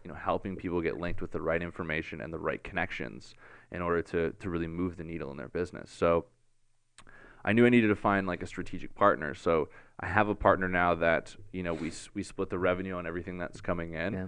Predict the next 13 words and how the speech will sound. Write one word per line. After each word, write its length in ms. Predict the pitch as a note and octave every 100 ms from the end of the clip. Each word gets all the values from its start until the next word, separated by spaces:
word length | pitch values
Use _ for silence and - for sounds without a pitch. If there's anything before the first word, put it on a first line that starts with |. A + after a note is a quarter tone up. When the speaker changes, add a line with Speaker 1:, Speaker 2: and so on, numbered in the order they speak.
| - - -
Speaker 1:
and 160 | F#2+
they 100 | F#2+
take 260 | F#2 G2 D#2
care 200 | - F2
of 180 | E2+ -
all 220 | - F#2+
the 80 | G2
sales 320 | G2 F2+ F2
funnels, 500 | - E2+ E2 D#2+ - -
all 160 | - F2+
the 100 | F2+
copywriting, 800 | F2 E2+ F2 E2+ E2 E2 E2 E2 - _ _ -
um, 540 | E2 E2 E2 E2+ F#2